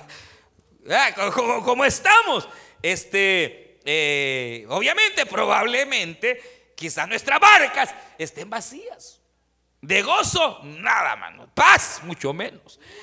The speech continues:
Eh, este, eh, fe, ya, ya, ya se saltó toda la vía al agua.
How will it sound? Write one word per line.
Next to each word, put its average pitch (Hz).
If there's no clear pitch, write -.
Eh, 202
este, 214
eh, 208
fe, 415
ya, 214
ya, 208
ya 247
se 240
saltó 220
toda 233
la 202
vía 226
al 247
agua. 196